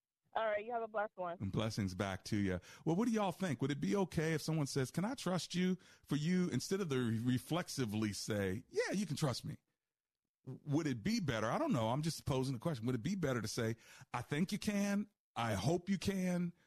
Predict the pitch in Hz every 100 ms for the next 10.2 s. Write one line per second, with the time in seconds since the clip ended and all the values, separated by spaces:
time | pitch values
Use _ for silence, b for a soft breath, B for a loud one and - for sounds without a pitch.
0 | b 123 127 120 131 123 107 101 98 -
1 | - - _ _ _ _ _ _ _ _
2 | _ _ _ _ _ _ 117 113 110 -
3 | 117 110 104 92 - - B B - 104
4 | 101 98 - - 127 147 - 123 131 110
5 | 117 107 - 107 107 104 98 104 - 101
6 | 110 151 - 143 143 160 - 120 131 -
7 | 143 151 139 117 113 143 139 - B B
8 | 143 240 214 147 120 - 107 98 95 101
9 | - 104 98 95 92 127 190 196 98 -
10 | 113 98